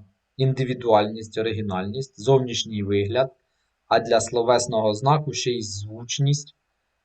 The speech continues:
е, легкість вимовлення і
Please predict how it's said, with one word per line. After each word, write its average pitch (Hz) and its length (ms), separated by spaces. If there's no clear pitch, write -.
е, 113 500
легкість 113 640
вимовлення 120 600
і 175 220